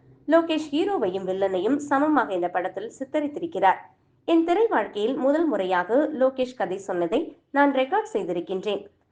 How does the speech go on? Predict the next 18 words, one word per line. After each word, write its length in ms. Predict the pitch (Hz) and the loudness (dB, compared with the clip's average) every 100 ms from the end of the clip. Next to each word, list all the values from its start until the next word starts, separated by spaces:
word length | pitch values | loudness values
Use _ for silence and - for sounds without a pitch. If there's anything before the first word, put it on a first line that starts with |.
| _ - | _ 12
வீட்டிற்கு 480 | 320 330 330 320 | 12 12 8 0
சென்றவுடன் 540 | 277 190 180 175 190 320 - - | -2 -2 0 0 0 0 -4 -2
அதை 240 | 269 302 302 | 0 2 0
திரும்ப 280 | 330 440 453 | 0 0 0
திரும்ப 320 | 220 190 190 | -2 -2 -2
கேட்பேன். 440 | 196 190 - 202 - _ _ _ | -4 -6 -6 -8 -8 _ _ _
எனக்கு 280 | 311 320 320 | 2 2 2
தேவைப்பட்ட 520 | 311 330 349 403 247 226 | 0 0 -2 -2 -2 -2
சில 240 | 233 269 | -2 0
மாற்றங்களையும் 720 | 269 185 180 185 180 190 233 220 | 0 -2 -2 -2 0 2 2 0
அவரிடம் 380 | 196 190 202 202 | 0 0 -2 -4
கூறினேன். 460 | 196 190 190 196 - _ _ _ | -6 -4 -2 -4 -6 _ _ _
நான் 200 | 302 311 | 2 2
சொன்னதை 400 | 311 320 359 415 392 | 4 2 2 -2 -4
கேட்டு 280 | 208 185 247 294 | -4 0 2 2
சைமன் 420 | 294 294 294 285 | 0 0 0 0
கதாபாத்திரத்தை 680 | 285 185 185 196 185 185 190 | 0 0 0 0 -2 -6 -8
செதுக்கியிருப்பது 720 | 190 196 214 214 190 180 180 | -8 -8 -8 -6 -6 -2 0